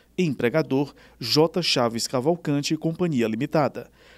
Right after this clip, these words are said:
Área de exploração de carnaúba do povoado Caraíbas,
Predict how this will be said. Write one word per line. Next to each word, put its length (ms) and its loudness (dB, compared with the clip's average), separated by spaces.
Área 380 2
de 80 -2
exploração 560 0
de 140 -4
carnaúba 580 2
do 100 2
povoado 560 0
Caraíbas, 840 0